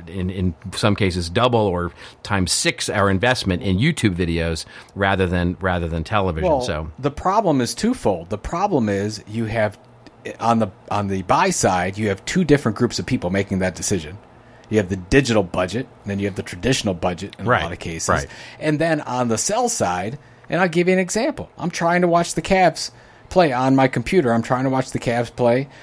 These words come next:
Speaker 2: uh, on T N T on the computer. And the, the ads that I'm seeing on T N T are very, very different than the ones they have on reg-, on,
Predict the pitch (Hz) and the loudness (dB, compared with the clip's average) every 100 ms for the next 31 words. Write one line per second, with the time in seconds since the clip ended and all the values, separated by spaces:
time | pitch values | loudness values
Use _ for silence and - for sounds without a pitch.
0 | - - 104 104 104 107 104 127 123 117 | -20 -8 -4 -4 -2 -2 2 2 2 2
1 | 123 127 131 110 110 107 110 - 165 113 | 0 0 0 2 2 2 -2 0 2 2
2 | 139 - - - - - 127 127 127 - | 0 -4 -20 -20 -16 -4 2 2 2 -2
3 | 117 127 120 - 117 - 135 170 165 131 | 0 0 0 -4 -4 0 2 4 2 2
4 | 135 123 127 - 175 202 98 101 113 113 | 2 2 0 0 2 2 0 -2 -4 -2
5 | 117 - 139 135 123 185 151 127 - 113 | -2 0 0 2 0 0 0 0 -2 2
6 | 117 117 - - 95 147 220 156 135 123 | 4 4 0 -10 -2 2 4 4 4 4
7 | 117 143 175 127 123 113 113 120 117 120 | 4 2 0 -2 2 4 4 4 4 2
8 | 113 120 113 107 101 165 - 104 95 | 4 4 4 2 2 0 0 -4 -4